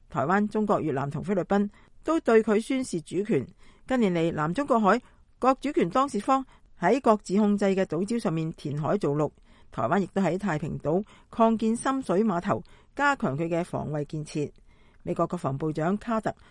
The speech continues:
喺新加坡舉行嘅香格里拉對話之中，要求南中國海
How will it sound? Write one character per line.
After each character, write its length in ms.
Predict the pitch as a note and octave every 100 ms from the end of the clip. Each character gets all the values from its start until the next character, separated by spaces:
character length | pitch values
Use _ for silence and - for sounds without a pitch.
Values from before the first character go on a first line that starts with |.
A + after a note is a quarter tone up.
| - -
喺 160 | E3
新 200 | G#3 A#3
加 100 | G#3+
坡 240 | F3+ A3 G#3
舉 220 | D#3 A3
行 180 | F#3 D3
嘅 140 | F3+
香 160 | A#3+ A3+
格 100 | F#3+
里 120 | D#3+
拉 180 | F3 G3+
對 140 | G#3 E3
話 140 | D3+
之 120 | D3+ G3
中， 200 | G#3 G#3 - - -
要 160 | D#4 D4+
求 180 | F#3+
南 200 | D3+ C#3 E3+
中 140 | C4
國 100 | C4+
海 200 | F3+ F3+